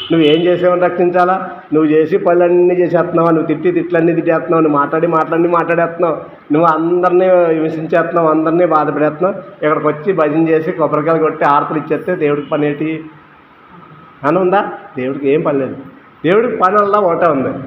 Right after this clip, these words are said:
ఏంటంటే నువ్వు అంతర్కరణ శుద్ధి చేసుకుని నీ లోపల ప్రతిష్ఠించు.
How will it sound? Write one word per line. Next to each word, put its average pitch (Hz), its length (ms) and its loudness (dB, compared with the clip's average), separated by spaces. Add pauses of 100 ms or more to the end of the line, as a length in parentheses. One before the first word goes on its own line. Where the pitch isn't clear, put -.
(240)
ఏంటంటే 170 320 0
నువ్వు 196 180 2
అంతర్కరణ 165 500 -2
శుద్ధి 143 260 -4
చేసుకుని 156 580 0 (300)
నీ 165 180 2
లోపల 175 480 0
ప్రతిష్ఠించు. 151 1080 -2